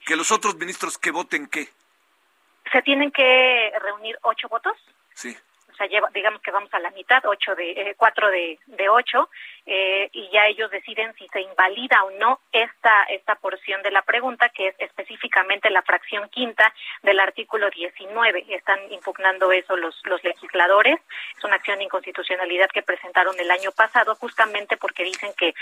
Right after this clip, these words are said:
Speaker 2: se desnaturaliz-, se desnaturalizó este, este proceso, esta pregunta, eh, eh, en cuanto a la revocación de mandato, porque, pues, se plantea, eh, la ratificación.
Speaker 1: ¿Tú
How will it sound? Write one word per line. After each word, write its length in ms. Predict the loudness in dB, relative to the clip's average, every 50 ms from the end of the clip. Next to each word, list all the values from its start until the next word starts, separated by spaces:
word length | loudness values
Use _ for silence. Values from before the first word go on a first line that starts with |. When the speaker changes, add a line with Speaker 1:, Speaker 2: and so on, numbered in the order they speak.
| -10 -12 -4 0
Speaker 2:
se 80 | 2 2
desnaturaliz-, 840 | 4 4 2 2 0 0 0 0 2 2 0 0 -4 -12 -14 -16 -16 _ _
se 160 | 2 2 2 2
desnaturalizó 840 | 2 0 2 2 2 2 2 2 2 2 2 0 -4 -4 -2 0
este, 420 | 0 0 0 2 2 2 2 2
este 200 | -2 -4 -4 -8
proceso, 560 | -8 -6 -6 -4 -2 0 -2 0 2 2 2 2 2
esta 320 | -2 -2 2 2 2 2 2
pregunta, 600 | 0 -2 -2 0 0 2 2 2 2 2 2 2 2 _ -18 -20 -20 -18 -8 -2
eh, 180 | 0 0 0 0
eh, 300 | -2 -4 -4 -4 -6 -8
en 80 | -4 -2
cuanto 280 | 0 0 2 2 2
a 20 | 2
la 100 | 2 2
revocación 540 | 0 0 0 2 2 2 0 0 -2 -6
de 80 | -4 -2
mandato, 440 | 0 0 2 2 2 2 2 0 -2
porque, 280 | -2 -4 -4 -4 -4
pues, 180 | -4 -4 -4 -4
se 80 | -6 -2
plantea, 540 | 0 0 0 0 2 4 4 4 4 4 0 -6 -20 -16 -10 -4
eh, 300 | -2 -2 0 0 -2 -2
la 160 | 0 0 2
ratificación. 880 | 2 2 2 0 -4 -12 -14 -12 -4 0 0 0 0 -2 -4 -4 -4 -4 -6 _ _ _ _ _ _ _ _ _ _ _ _ -20 -20 -20 _ _ _ _
Speaker 1:
¿Tú 200 | -10 -10 -10 -10